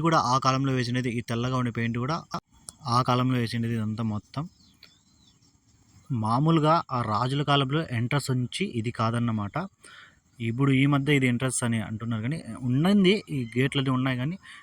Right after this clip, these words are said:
ఎంట్రన్స్ మాత్రం ఇది కాదు. ఈ పక్క చూపిస్తాను కదా, అదో ఈ పక్క ఈడ ఒక హోల్ ఉంది కదా,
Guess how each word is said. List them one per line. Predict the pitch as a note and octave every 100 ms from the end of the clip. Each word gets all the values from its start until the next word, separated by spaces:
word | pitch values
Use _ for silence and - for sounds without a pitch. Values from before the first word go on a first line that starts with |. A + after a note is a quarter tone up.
| _
ఎంట్రన్స్ | B2 C#3+ E3 C#3
మాత్రం | C#3 D3+ A#2+
ఇది | B2 A2
కాదు. | A#2 G3+ - - - -
ఈ | A#2+
పక్క | - C3
చూపిస్తాను | A#2+ A#2 A2+ B2
కదా, | D#3
అదో | G#2+ G2 - _ _
ఈ | F#3 C3 D#3+
పక్క | - C3+
ఈడ | A2+ A2
ఒక | A#2 A2+ G#2
హోల్ | B2 C#3+
ఉంది | B2 G#2+
కదా, | C3+